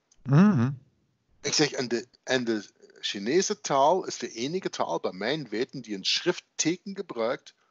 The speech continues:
Speaker 2: voor het woord schip. Dat bestaat dus uit een behoudenis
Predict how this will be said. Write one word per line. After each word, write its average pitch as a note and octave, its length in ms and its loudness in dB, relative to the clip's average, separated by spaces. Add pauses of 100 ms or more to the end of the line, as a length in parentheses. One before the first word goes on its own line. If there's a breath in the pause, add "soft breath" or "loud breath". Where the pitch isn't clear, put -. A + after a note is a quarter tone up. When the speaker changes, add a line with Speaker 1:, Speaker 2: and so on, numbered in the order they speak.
(160)
Speaker 2:
voor B2+ 320 0
het - 220 -12
woord C#3 340 0 (260)
schip. - 640 0 (640)
Dat - 240 -10
bestaat C#3+ 400 2
dus B2+ 160 -8
uit A#2 160 -12
een G2+ 80 -16
behoudenis D#3+ 960 -2